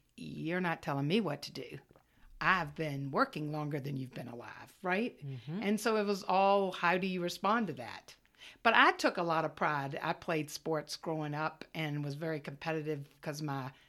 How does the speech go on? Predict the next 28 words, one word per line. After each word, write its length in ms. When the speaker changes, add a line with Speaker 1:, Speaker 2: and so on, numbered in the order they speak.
Speaker 1:
brother 280
played 340
sports 560
and, 300
and 460
always 340
wanted 380
to 140
kind 220
of 160
beat 220
him. 400
And 300
I 100
think 320
it 160
kind 220
of 80
defines 600
who 80
you 300
are. 420
Like, 280
you 80
have 220
this 300
bring 400
it 220